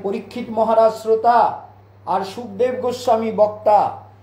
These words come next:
সেই মহতী সভায় তুমি ছিলে, তুমি বলো, সেখানে কি সিদ্ধান্ত হয়েছে? কলিযুগের এই দুর্ভাগা মানব অকাল মৃত্যু, নানান রোগ ব্যাধির দ্বারা পীড়িত, হিংসা, কপটতা, মৎসরতা,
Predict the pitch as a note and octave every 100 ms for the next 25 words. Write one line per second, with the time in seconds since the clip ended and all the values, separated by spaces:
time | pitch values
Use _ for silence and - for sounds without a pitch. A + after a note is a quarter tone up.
0 | - - A3 G3 G3 A#3+ B3 A#3+ F3 G#3+
1 | A#3 A#3 A#3 A3+ - A3+ G#3+ G#3 G#3 G3+
2 | D#3+ D#3+ F#3+ D#3 G#2+ - - - - -
3 | G3 G#3+ G#3+ - C#4 C#4 C#4 G3+ F#3+ G#3
4 | F#3+ F3+ D3 C3 - A2 - - - -
5 | - - F#3+ A3 F#3+ G#3+ G#3 G3 F#3 D#3
6 | F#3+ E3 F#3 F#3 F3+ E3+ E3 E3+ E3+ -
7 | - - - - G#3 A3 G#3+ G#3 G3+ F#3+
8 | - - G#3+ A3 - - - F3 G#3 A3
9 | G#3+ G3+ F3+ G#3 B3 G#3+ F#3 G3 G3 C4
10 | G#3 F3+ F3+ F3+ F3 F#3 F#3+ G#3 G#3+ -
11 | - - - F#3 A3 A#3 A3+ G#3 G3+ F#3+
12 | F#3+ G#3+ G#3+ G#3+ G3 G3+ G#3 - A#3 G3+
13 | G3+ G3+ G3